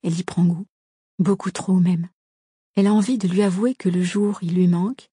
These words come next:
qu'elle attend le soir avec impatience. Mais elle ne le fait pas. Elle lui ferait peur. Elle se ferait peur à elle-même. Elle n'a plus quinze ans. Elle est très lucide sur leur histoire.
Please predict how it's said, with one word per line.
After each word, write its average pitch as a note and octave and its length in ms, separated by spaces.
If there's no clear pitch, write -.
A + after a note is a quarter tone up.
qu'elle G3 160
attend G3 260
le F#3+ 80
soir F3+ 460
avec F#3 320
impatience. F3 720
Mais G#3+ 140
elle A3+ 160
ne A3+ 100
le G#3+ 120
fait F#3+ 180
pas. F#3 240
Elle E3+ 120
lui E3 80
ferait E3+ 280
peur. F3 300
Elle F3 100
se F3+ 140
ferait E3+ 260
peur F#3 240
à F3 60
elle-même. F3 400
Elle G#3 140
n'a A3 100
plus - 160
quinze G3+ 280
ans. G#3+ 120
Elle G3 140
est G3 100
très G#3 160
lucide F3 540
sur - 160
leur E3 160
histoire. E3 460